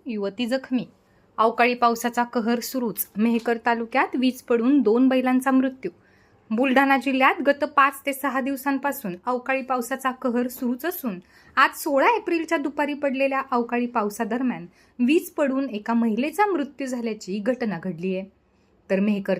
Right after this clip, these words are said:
तालुक्यात वीज पडून दोन जनावरांचा मृत्यू झाल्याची घटना घडली आहे. जिल्ह्यात गत सात ते आठ दिवसांपासून पडणाऱ्या अवकाळी वादळी पाऊस तसेच गारपिटीमुळे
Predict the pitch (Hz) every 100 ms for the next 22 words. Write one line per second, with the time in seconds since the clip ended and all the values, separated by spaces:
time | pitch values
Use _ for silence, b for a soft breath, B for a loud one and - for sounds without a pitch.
0 | - 190 214 226 226 226 220 233 - 240
1 | 233 233 233 240 262 254 247 247 240 240
2 | 247 247 233 - 233 247 240 233 247 240
3 | 240 247 240 247 226 247 220 - b b
4 | b b b 220 254 254 254 311 247 254
5 | 262 269 269 254 - 262 262 262 415 370
6 | 294 247 262 254 262 247 226 233 233 220
7 | 262 294 160 - b b 247 262 269 277
8 | 311 392 269 226 240 233 277 269 175 -
9 | - 208 214 214 214 196 190 208 214 220
10 | 285